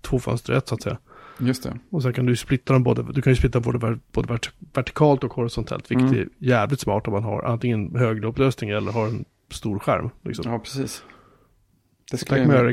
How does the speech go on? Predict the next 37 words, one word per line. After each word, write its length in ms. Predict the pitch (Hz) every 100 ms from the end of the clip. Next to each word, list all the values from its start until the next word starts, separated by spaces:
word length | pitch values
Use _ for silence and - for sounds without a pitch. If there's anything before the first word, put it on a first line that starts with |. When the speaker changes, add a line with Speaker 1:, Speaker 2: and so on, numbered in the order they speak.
| 123
Speaker 1:
ganska, 400 | 117 - - 120
ganska 300 | 123 117 110
elegant. 580 | 110 131 101 - - - - -
Speaker 2:
Mm. 200 | 143 151 - _ _ _ -
Det 100 | 135
skulle 200 | - 135
jag 100 | 123
nog 420 | 110 107 107 135
ha 160 | 110 104
lite, 280 | - - 71
mm, 480 | - - - - - _ _ _ _ 185 151 - - -
effektivite-, 600 | - 123 113 107 135 127 _ _ _ -
effektiviseringsnytta 1120 | - 120 - 139 113 127 104 101 143 131 127
av 100 | 110
att 60 | 107
göra 180 | 110 120
med 160 | 113
de 120 | 107
där, 240 | 104 110 - - _ _ _ _
de, 140 | 139 131
några 140 | 117 110
av 60 |
de 40 | 104
där 80 |
standardfönstren. 840 | 104 - 113 107 - 143 - - 110
För 260 | - 123 127
flera 300 | - 135 135
av 80 | 110
dem 140 | 107
behöver 320 | 107 113 113
egentligen 220 | 107 98 113
inte 100 | 113
ha 120 | 143
så 120 | -
mycket 120 | -
plats. 360 | - - - 123 - - - _ _ _ _ _ _ _ _ _ _ _ _ _ _ _ _ _ -
Speaker 1:
Nej. 300 | 123 135